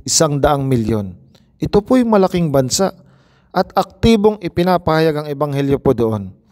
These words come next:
Subalit ngayon, ang mga kapatiran doon ay nakaharap sa malaking kahirapan dahil sa mga sakuna. Kaya pakiusap, manalangin po tayo para sa kanila at makiisa po tayo sa pagtulong sa kanila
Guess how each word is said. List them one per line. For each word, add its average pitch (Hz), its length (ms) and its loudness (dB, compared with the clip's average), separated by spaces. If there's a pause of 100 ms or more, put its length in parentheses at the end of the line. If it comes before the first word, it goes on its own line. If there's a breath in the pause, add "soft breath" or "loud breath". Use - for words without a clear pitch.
(340 loud breath)
Subalit 147 480 2
ngayon, 165 480 -4 (320 soft breath)
ang 147 160 -8
mga 147 240 -2
kapatiran 143 480 0
doon 156 320 -2
ay 147 160 -6
nakaharap 135 800 -2
sa - 240 -6
malaking 135 480 -2
kahirapan 139 800 0 (320 soft breath)
dahil 147 320 2
sa 139 160 -2
mga 127 320 -4
sakuna. 120 560 -6 (640 soft breath)
Kaya 127 480 2
pakiusap, 135 640 -2 (320)
manalangin 131 560 0
po 127 160 -2
tayo 135 800 0
para 131 240 -2
sa - 80 -6
kanila 110 720 -8
at 131 160 -2
makiisa 139 480 0
po 127 160 0
tayo 135 400 0
sa 127 160 -2
pagtulong 139 480 -6
sa - 160 -2
kanila 151 400 0